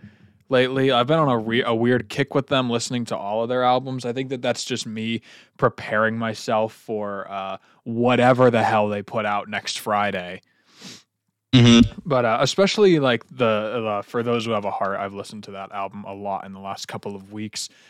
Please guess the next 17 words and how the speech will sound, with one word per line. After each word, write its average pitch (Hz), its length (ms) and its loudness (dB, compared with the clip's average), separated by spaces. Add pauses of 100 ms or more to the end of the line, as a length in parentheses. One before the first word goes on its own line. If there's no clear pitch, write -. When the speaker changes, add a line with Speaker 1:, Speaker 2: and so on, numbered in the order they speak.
(200)
Speaker 1:
That, 143 380 4
along 127 380 2
with 117 320 -4 (200)
artists 117 480 0
like 107 380 -8
Parkway 107 440 -2
Drive, 101 580 -2 (440)
Rise 107 340 2
Against, 104 420 -6
who 131 120 2
are 147 100 6
also 196 340 4
seem 165 300 0
like 139 160 -2
they 135 140 2
are 123 80 4
teasing 117 600 -2